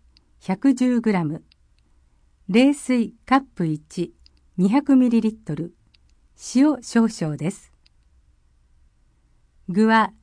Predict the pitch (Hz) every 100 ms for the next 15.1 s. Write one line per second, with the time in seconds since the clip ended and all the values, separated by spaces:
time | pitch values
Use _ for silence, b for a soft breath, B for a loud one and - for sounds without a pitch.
0 | _ _ _ - 240 330 - 320 302 214
1 | 170 151 - _ _ _ - 226 277 -
2 | 277 269 254 240 196 165 151 - - 165
3 | - _ 202 - 175 175 _ _ _ _
4 | _ _ _ _ 190 214 254 285 277 254
5 | 240 - _ _ 180 180 262 311 302 277
6 | 240 302 269 202 151 156 - _ _ _
7 | _ _ _ _ _ _ _ _ _ _
8 | _ _ - 254 330 330 302 233 190 170
9 | - _ _ _ - 233 285 277 - 254
10 | 214 156 - _ _ _ _ 175 185 233
11 | 247 233 170 156 151 - _ _ - 220
12 | 285 233 165 147 151 - 202 185 165 175
13 | - _ _ _ _ _ _ _ _ _
14 | _ _ _ _ 214 233 330 339 330 220
15 | 196